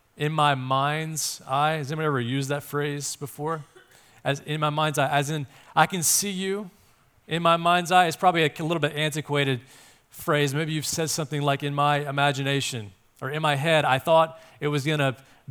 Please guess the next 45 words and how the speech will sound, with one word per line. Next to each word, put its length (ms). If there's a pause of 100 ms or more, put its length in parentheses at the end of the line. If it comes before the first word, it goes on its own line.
be 200
like 300
this." 300
It 20
just 220
means 200
you 100
have 180
a 40
mental 280
picture. 420 (1700)
You 120
have 100
an 80
idea 500 (560)
about 260
what 200
something 580
should 240
look 220
like 260
or 160
what 360
you, 220
what 140
you 80
thought 400
it 160
should 300
be. 380 (1040)
And 120
sometimes 480
it's 160
either 160
better 640 (120)
than 220
you 160
expected 720
or 240
it's 220
worse 340
than 120
you 120
ever 400
imagined. 600